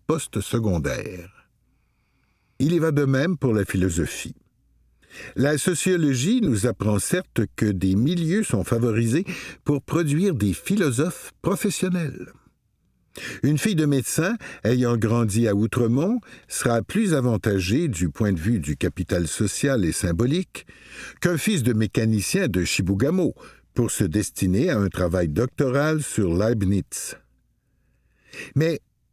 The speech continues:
l'histoire des idées réserve néanmoins une place étonnante aux marginaux et prolétaires qui n'étaient pas censés quitter leur place à l'usine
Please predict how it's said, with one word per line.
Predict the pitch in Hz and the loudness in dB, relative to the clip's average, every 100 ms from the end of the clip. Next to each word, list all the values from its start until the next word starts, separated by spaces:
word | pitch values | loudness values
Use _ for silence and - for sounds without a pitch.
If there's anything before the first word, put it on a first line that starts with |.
| - | -2
l'histoire | 127 143 202 233 | -2 0 0 0
des | 107 95 78 | 0 0 0
idées | 92 78 180 | 0 0 0
réserve | 101 92 80 110 80 | 2 0 0 0 2
néanmoins | 104 202 135 98 92 160 - - - | 2 2 2 2 2 0 -4 -14 -4
une | 147 160 | 0 0
place | - 190 202 - - | 0 0 0 -2 -2
étonnante | 214 - 131 104 107 92 | -2 0 2 2 2 2
aux | |
marginaux | 85 110 117 87 90 90 131 - - - | 2 2 0 0 2 2 0 -2 -12 -4
et | 98 | -4
prolétaires | - 151 160 143 143 170 170 | 0 0 0 0 0 0 -2
qui | - 135 | 0 2
n'étaient | 151 143 139 | 2 0 -2
pas | - 139 | 0 -2
censés | - 98 87 - | 0 0 0 -2
quitter | 90 - 90 117 | -2 -2 0 0
leur | 90 73 | 0 -2
place | - 120 - | -2 -2 0
à | 82 | 2
l'usine | 92 92 185 143 | 2 2 2 0